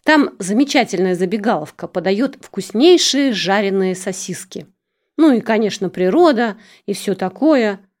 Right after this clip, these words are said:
А главное, там есть дом-музей с историей наших рас. Тебе ведь интересно?» Я усиленно закивала. «Особенно интересно нынешнее устройство вашего государства»,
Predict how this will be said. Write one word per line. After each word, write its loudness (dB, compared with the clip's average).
А 2
главное, 2
там 2
есть 0
дом-музей 2
с -12
историей 0
наших -4
рас. -4
Тебе 0
ведь -4
интересно?» -2
Я 2
усиленно -2
закивала. -6
«Особенно 0
интересно 0
нынешнее -2
устройство -2
вашего -2
государства», -6